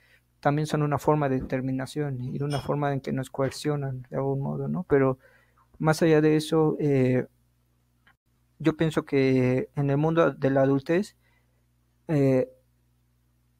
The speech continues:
y también, eh, obviamente, el mundo de la, de los niños, pero en el mundo de la adultez también se hace presente mucho, eh,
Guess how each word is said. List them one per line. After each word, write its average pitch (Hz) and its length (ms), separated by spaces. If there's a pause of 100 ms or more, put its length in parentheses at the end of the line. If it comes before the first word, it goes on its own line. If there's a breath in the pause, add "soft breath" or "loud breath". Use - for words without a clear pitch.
(500)
y 131 420
también, 139 420
eh, 131 80
obviamente, 139 520
el 135 40
mundo 147 220
de 139 80
la, 131 340
de 143 140
los 135 160
niños, 151 300
pero 135 160
en 131 160
el 131 80
mundo 151 240
de 143 80
la 131 100
adultez 135 400
también 147 260
se 160 120
hace 151 160
presente 143 400
mucho, 147 340
eh, 131 260